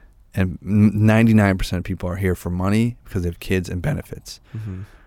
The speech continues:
Speaker 1: But it's like, dude, I'm here fucking making beats every day. And I hate to make it about money, but, but that's why you're here. You know, that's why they're there
Speaker 2: Yeah,
Speaker 1: is
Speaker 2: yeah.
Speaker 1: for money.
Speaker 2: Yeah.
Speaker 1: I'm making way more money than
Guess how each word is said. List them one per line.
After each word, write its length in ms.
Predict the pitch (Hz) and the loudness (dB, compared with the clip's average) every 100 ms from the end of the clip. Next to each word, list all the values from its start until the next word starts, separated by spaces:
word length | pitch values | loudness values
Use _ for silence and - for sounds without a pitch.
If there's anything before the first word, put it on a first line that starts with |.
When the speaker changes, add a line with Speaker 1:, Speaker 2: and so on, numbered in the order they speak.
| - | -4
Speaker 1:
But 100 | 98 | -2
it's 100 | 95 | 0
like, 180 | 87 85 | -2 -2
dude, 180 | 104 85 | -2 -2
I'm 220 | 73 120 | 0 2
here 300 | 123 113 95 | 4 6 4
fucking 400 | - 98 - 85 | 2 -2 -2 -2
making 280 | 90 90 85 | -2 -2 -4
beats 300 | 104 123 - | -2 0 0
every 200 | 123 98 | 0 0
day. 340 | 90 90 87 _ _ - - | -4 -6 -8 _ _ -20 -14
And 120 | - 180 | -4 0
I 60 | |
hate 140 | 135 127 | 2 4
to 60 | |
make 200 | 113 113 | 4 4
it 40 | 101 | 4
about 220 | 87 90 | 2 2
money, 300 | 87 90 113 | 2 4 2
but, 180 | 107 73 - - | 2 -2 -4 0
but 180 | 92 - _ _ - - _ | 0 0 _ _ -20 -20 _
that's 240 | - 113 - | 2 2 4
why 160 | 101 | 4
you're 200 | 90 95 | 6 4
here. 340 | 87 104 82 76 | 2 0 -2 -4
You 100 | 98 | -2
know, 100 | 95 | 0
that's 260 | 95 107 - | 2 2 4
why 160 | 107 | 4
they're 160 | 98 90 | 4 2
there 160 | 90 | 2
Speaker 2:
Yeah, 60 | 92 | 2
Speaker 1:
is 120 | 98 | 2
Speaker 2:
yeah. 80 | 101 | 0
Speaker 1:
for 120 | 95 | 0
money. 280 | 92 87 82 - - | 0 -2 -4 -10 -8
Speaker 2:
Yeah. 140 | 104 92 - | -6 -4 2
Speaker 1:
I'm 100 | 117 | 4
making 420 | 123 113 98 95 _ - - | 6 4 2 -2 _ -20 -4
way 260 | 98 113 | 4 6
more 180 | 127 123 | 6 4
money 260 | 107 107 104 | 4 4 2
than 300 | 95 90 | 2 -4